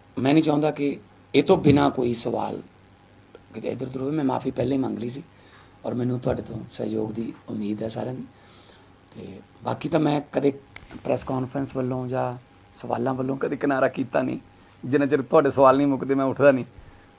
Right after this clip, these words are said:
ਤੇ ਪਰ ਅੱਜ ਕਿਉਂਕਿ ਸਪੈਸੀਫਿਕਲੀ ਇਹ, ਅਹ,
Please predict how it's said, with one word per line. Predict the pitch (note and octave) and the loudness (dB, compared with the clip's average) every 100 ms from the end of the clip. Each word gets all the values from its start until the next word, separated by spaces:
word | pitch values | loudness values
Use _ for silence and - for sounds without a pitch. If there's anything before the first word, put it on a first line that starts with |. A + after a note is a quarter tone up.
| - - _ - | -20 -20 _ -8
ਤੇ | A#2+ A#2+ B2 A#2+ - | -6 -4 -6 -10 2
ਪਰ | C3+ C3+ C3+ - - - C3 | 6 6 4 -4 -14 0 0
ਅੱਜ | C3+ | 2
ਕਿਉਂਕਿ | D#3 E3 | 0 0
ਸਪੈਸੀਫਿਕਲੀ | - A#2 A#2 F3+ F3 F#3+ F#3+ F#3 E3+ | -2 -4 -2 0 2 0 2 6 6
ਇਹ, | D3+ D3 | 6 0
ਅਹ, | D3 - - - - - - - A#2 | -2 -20 -20 -20 -20 -20 -18 -12 -12